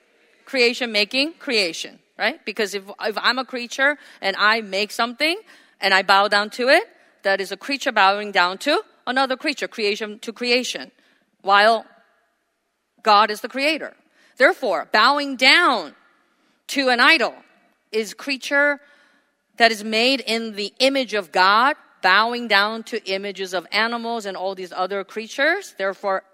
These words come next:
insult. It's an insult. Insult to God.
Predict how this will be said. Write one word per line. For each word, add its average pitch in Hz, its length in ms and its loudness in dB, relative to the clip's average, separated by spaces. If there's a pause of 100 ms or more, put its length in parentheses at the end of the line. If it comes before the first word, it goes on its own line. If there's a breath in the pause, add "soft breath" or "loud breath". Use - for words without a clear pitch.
insult. 196 760 -8
It's 202 160 -12
an 190 140 -6 (120)
insult. 214 840 -8 (480)
Insult 233 800 -4
to 180 120 -12
God. 143 400 -10